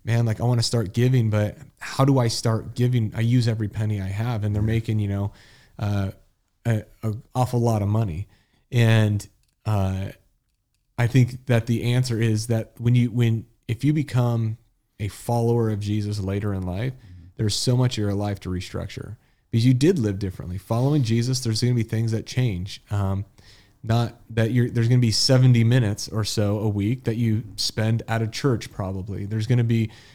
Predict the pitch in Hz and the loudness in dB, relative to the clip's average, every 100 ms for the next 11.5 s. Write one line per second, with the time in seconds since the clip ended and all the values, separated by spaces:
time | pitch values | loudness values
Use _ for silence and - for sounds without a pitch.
0 | - - 117 110 110 120 117 113 - 135 | -20 -2 0 2 2 4 2 0 -2 2
1 | 135 110 113 110 117 110 107 143 110 107 | 2 2 0 0 2 2 4 4 2 0
2 | 110 104 104 107 110 - 135 131 95 - | 0 -2 -4 -2 -4 -4 -4 -2 -6 -6
3 | 87 98 - - - - - 113 113 120 | -8 -10 -12 -20 -20 -20 -2 2 4 6
4 | 131 113 123 120 107 110 123 127 107 107 | 4 2 2 2 2 0 0 0 0 0
5 | 98 107 123 117 120 113 104 - 131 127 | -2 -2 -2 -2 0 0 0 0 0 0
6 | 107 104 123 117 92 - 135 98 90 85 | -2 -2 -2 -2 -4 -4 -2 -2 -4 -4
7 | 95 - 98 95 - - - _ _ - | -8 -6 -6 -6 -10 -20 -20 _ _ -4
8 | 101 95 92 92 - _ _ _ _ _ | 0 0 -2 -6 -10 _ _ _ _ _
9 | - 117 107 98 101 104 107 170 113 101 | -6 0 2 0 -2 -2 0 0 0 -2
10 | 101 110 127 - - 143 110 - 107 117 | 0 -2 -4 -4 -2 0 0 -2 0 2
11 | 117 110 110 110 | 2 0 -2 -4